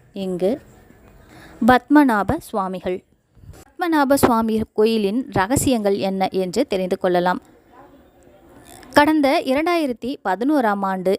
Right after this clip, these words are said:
இத்திருக்கோயிலில் ஆறு ரகசிய அறைகள் இருந்தன. இதை கோயில் நிர்வாகம் கண்டுபிடித்தது. இதை திறக்க உச்சநீதிமன்றத்தில் மனு தாக்கல் செய்யப்பட்டது. இதையடுத்து கோயில் ரகசியங்கள் அறைகள் திறக்கப்பட உத்தரவிடப்பட்டன.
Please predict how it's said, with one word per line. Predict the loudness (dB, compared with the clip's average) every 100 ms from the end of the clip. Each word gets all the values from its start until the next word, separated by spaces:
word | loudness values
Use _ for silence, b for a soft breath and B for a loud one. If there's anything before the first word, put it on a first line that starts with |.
| -2
இத்திருக்கோயிலில் | -8 _ 0 0 4 4 4 2 0 -2 -2
ஆறு | 0 0 -2
ரகசிய | 0 0 2 0
அறைகள் | 2 0 0 -2 -4
இருந்தன. | -4 -4 -4 -4 -4 -6 b b b b
இதை | 6 6 4 _
கோயில் | 0 2 2 0 -2 -6 -2
நிர்வாகம் | -2 2 0 0 -6 -4
கண்டுபிடித்தது. | -4 -4 -4 -4 -4 -8 -10 b b b
இதை | 6 6 4 -2
திறக்க | 0 4 4 4 2 2 2 -2
உச்சநீதிமன்றத்தில் | -2 -2 0 0 -2 -4 -4 -2 -2 -2 -2 -2 -2 -2
மனு | 0 0
தாக்கல் | 0 -2 -2 -6 -2
செய்யப்பட்டது. | 0 0 -2 -4 -4 -6 B B B
இதையடுத்து | 6 6 4 2 0 0 -2 0
கோயில் | 4 4 4
ரகசியங்கள் | 4 4 2 0 -2 0 0 -2 -6
அறைகள் | -2 -2 -2 -4 -6 -8
திறக்கப்பட | -4 -4 -4 -6 -2 -2 -2 -6 -10
உத்தரவிடப்பட்டன. | 2 4 4 2 -2 -2 -2